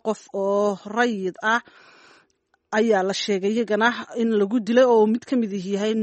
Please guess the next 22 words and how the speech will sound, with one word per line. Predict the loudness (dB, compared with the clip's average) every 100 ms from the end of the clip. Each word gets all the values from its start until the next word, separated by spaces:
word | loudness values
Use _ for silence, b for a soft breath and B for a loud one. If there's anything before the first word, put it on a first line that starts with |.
| -4 -4
nabadoon | -2 -2 2 2 4
lagu | 0 0
magacaabo | -2 -2 0 2 2 2 -2 B B B
Maxamed | -4 0 2 2 2
Cabdilaahi | -2 -4 -2 0 -2 -4
Cismaan | -8 -2 2 4
iyo | 2 -4
qof | -2 -6
kale | -2 0
oo | 0 -2
shacab | -2 -4 -4 -6
ah. | -8 _ B B B B B B B B B
Haddaba | -4 0 4 2
Sahre | 2 0
Cabdi | 2 2 2
Axmed | 0 2 2
ayaa | 2
khadka | 0 -4 -6
telefoonka | -6 -4 -4 -2 -4 -4
kula | -2 -2
xidhiidhay | 0 0 2
Cabbaas | 2 2 4 2